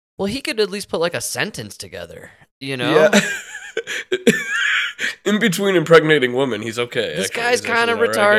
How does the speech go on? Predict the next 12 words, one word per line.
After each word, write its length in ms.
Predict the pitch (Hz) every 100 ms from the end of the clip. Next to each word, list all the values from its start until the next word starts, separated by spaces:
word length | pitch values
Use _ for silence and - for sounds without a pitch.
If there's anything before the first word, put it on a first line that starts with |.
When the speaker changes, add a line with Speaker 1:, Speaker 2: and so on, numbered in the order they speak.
| 214
Speaker 1:
retarded, 280 | 214 220 196
but 360 | 180 170 160
he, 240 | - 156 165
he 360 | 143 156 170 165
knows, 480 | 175 185 180 - -
Speaker 2:
Yeah. 60 | 147
Speaker 1:
he 180 | 143 139 _ _ _ -
kinda 300 | 180 196 185
knows 200 | 147 117
what 100 | 101
he's 100 | -
saying. 240 | 90 90